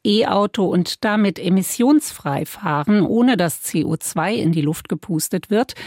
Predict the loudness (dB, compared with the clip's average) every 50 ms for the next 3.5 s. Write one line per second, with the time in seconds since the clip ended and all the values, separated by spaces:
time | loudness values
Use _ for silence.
0 | -18 -14 -8 -6 -4 -4 -2 0 2 2 2 0 -2 -2 -4 -4 -4 -4 -6 -10
1 | -6 -4 -2 0 2 2 2 2 2 2 0 0 0 0 0 -2 -2 -2 -2 -2
2 | -2 -2 -2 -4 -4 -4 -4 -4 -4 -4 -6 -6 -2 -2 0 -2 -2 -6 -10 -10
3 | -6 -6 -6 -6 -6 -8 -8 -8 -8